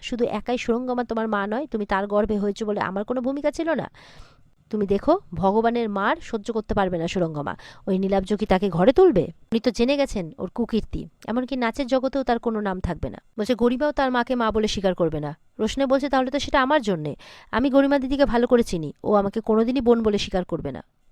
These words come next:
রোশনাইয়ের বাবা বলছে, "এতদিন তোমার জন্ম পরিচয় নিয়ে অনেক তোমাকে অবহেলা করতো না, এবার যদি সেই পরিচয়টা সবাইকে দিতে পেরেছি আমি, সেটাতে আমার আনন্দ।" বলছে, "এরপরে যদি আমি চলেও যাই তাতেও আমার কোনো আক্ষেপ হবে না।" ওদিকে সুরঙ্গমা বলছে, "কিসের টাকা? আমার কি টাকা ছিল না? আমার কি টাকার অভাব ছিল?"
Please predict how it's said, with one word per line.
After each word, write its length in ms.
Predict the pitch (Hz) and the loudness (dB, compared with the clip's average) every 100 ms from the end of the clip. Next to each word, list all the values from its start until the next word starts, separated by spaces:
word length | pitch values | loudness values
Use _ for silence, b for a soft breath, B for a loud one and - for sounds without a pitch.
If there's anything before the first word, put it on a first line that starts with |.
| _ _ - | _ _ -6
রোশনাইয়ের 340 | 208 - 226 | -6 0 0
বাবা 200 | 214 214 | 2 2
বলছে, 220 | 226 233 | 0 0
"এতদিন 280 | 214 240 247 | -2 -2 -2
তোমার 200 | 240 240 | -2 -2
জন্ম 280 | 220 214 240 | 0 0 0
পরিচয় 400 | 254 247 - 254 | -2 -4 0 0
নিয়ে 180 | 240 254 - | 0 -2 -2
অনেক 240 | 214 277 - | -4 -4 -4
তোমাকে 260 | 254 240 | -4 -2
অবহেলা 340 | 220 196 202 185 | -2 0 -2 -2
করতো 280 | 170 - | -6 -6
না, 140 | 190 370 - - | -4 -4 -6 -10
এবার 180 | 185 190 | -4 -4
যদি 200 | 190 - | -4 -8
সেই 120 | - | -8
পরিচয়টা 480 | 185 196 196 233 226 | -6 -6 -4 -4 -2
সবাইকে 360 | 226 208 196 196 | -4 -4 -4 -6
দিতে 220 | 180 226 | -8 -4
পেরেছি 320 | 226 214 - | -4 -4 -4
আমি, 140 | 233 277 | -6 -6
সেটাতে 360 | - 190 208 | -8 -8 -6
আমার 160 | 180 170 | -6 -6
আনন্দ।" 340 | 151 151 143 - _ _ _ _ | -6 -8 -10 -14 _ _ _ _
বলছে, 160 | - - | -4 0
"এরপরে 240 | 214 226 | 2 2
যদি 180 | 220 214 | 0 -2
আমি 120 | 220 | -2
চলেও 360 | 233 247 226 262 | 0 2 2 2
যাই 180 | 247 277 | 2 0
তাতেও 260 | 214 254 | 0 0
আমার 140 | 247 233 | 0 0
কোনো 220 | - 226 | -2 -2
আক্ষেপ 300 | 185 - 196 | -2 -4 -4
হবে 200 | 170 165 | -4 -6
না।" 100 | - _ _ _ | -12 _ _ _
ওদিকে 220 | 277 277 302 | -2 0 0
সুরঙ্গমা 380 | 302 311 311 | 0 0 0
বলছে, 180 | 320 330 | 0 -2
"কিসের 280 | 349 320 370 - | -4 -4 -4 -2
টাকা? 280 | 320 277 226 | -2 0 -2
আমার 160 | 233 | -2
কি 100 | 247 | -6
টাকা 240 | 269 240 240 | -4 -4 -4
ছিল 220 | - 370 | -4 -2
না? 120 | 359 | -2
আমার 160 | 254 262 | -2 -2
কি 80 | |
টাকার 280 | 262 240 269 | -4 -2 2
অভাব 220 | 233 247 285 | 2 0 -4
ছিল?" 340 | - 370 190 | -2 2 2